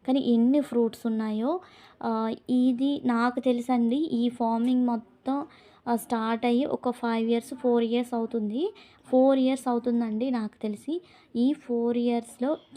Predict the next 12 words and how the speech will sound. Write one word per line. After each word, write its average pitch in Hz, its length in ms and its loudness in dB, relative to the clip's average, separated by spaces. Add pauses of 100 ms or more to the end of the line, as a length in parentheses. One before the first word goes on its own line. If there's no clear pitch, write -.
చాలా 220 440 -2
నీట్‌గా 233 640 -2 (380)
జామ 220 380 0
తోట 226 280 -4
కానీ, 214 580 -4
కొబ్బరి 233 340 -2
తోట 226 300 -6
కానీ 220 400 -4 (340)
బాగా 233 520 -2
ఉంది. 240 540 -2 (540)
నేను 254 360 6
ఇది, 294 380 0